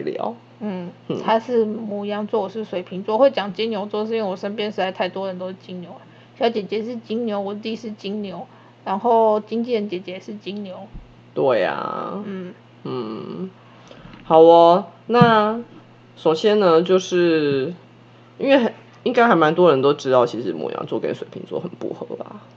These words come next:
Speaker 1: 每次看那种星座解析啊，这两个就是真的超不合。
Speaker 2: 你还会看星座解析？
Speaker 1: 因为我以前跟第一任的时候，我第一任就是水瓶座。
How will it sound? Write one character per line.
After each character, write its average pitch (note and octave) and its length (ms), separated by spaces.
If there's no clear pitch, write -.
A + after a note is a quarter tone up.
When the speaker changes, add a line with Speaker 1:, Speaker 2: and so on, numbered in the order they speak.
Speaker 1:
每 C#3 100
次 F3+ 140
看 G3 200
那 E3+ 60
种 A#2+ 80
星 D#3 220
座 D3+ 180
解 - 220
析 - 340
啊， - 160
这 F#3 120
两 B2+ 140
个 B2 100
就 - 120
是 D3 60
真 B2+ 180
的 B2 80
超 A#2+ 280
不 A#2 240
合。 - 180
Speaker 2:
你 G#3+ 120
还 F#3 80
会 B3+ 140
看 A#3 340
星 A#3 220
座 A#3+ 140
解 F#3+ 180
析？ D4+ 60
Speaker 1:
因 D#4+ 80
为 D#4+ 80
我 C#4+ 180
以 F#3 40
前 D#3 300
跟 F#3 220
第 F3+ 180
一 E3+ 40
任 E3 160
的 C#3 60
时 E3+ 60
候， D3+ 60
我 A2+ 80
第 D3 140
一 - 20
任 C3 140
就 C#3 100
是 A#2+ 100
水 - 160
瓶 - 240
座。 - 320